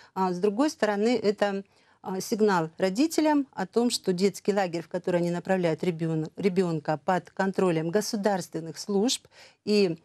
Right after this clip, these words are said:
именно для этого созданы реестры, и все наши загородные оздоровительные лагеря, безусловно, выполняют требования, комплекс требований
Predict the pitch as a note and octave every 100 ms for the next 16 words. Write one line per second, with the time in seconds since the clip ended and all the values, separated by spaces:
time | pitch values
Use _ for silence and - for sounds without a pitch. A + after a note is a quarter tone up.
0 | _ - G#3 F#3+ F3 E3 D#3+ F#3+ D4+ C4
1 | A#3 - G3 E3 D#3+ D#3 D3+ _ - B3
2 | F#3 F#3 A3+ - D4+ D4 F#3+ F3+ - G3+
3 | F3+ E3 E3+ E3 E3+ D#3 D3+ D#3 D#3 E3+
4 | - D#3+ D3+ F#3+ D4 C4 F3+ F#3 G3+ F#3+
5 | F3+ D#3+ D#3+ E3+ G3 G3 F3 D#3 - F#3
6 | F#3+ B3+ D#4 D#4 D4 - A3 B3 C4+ -
7 | C#4+ C4 B3 A#3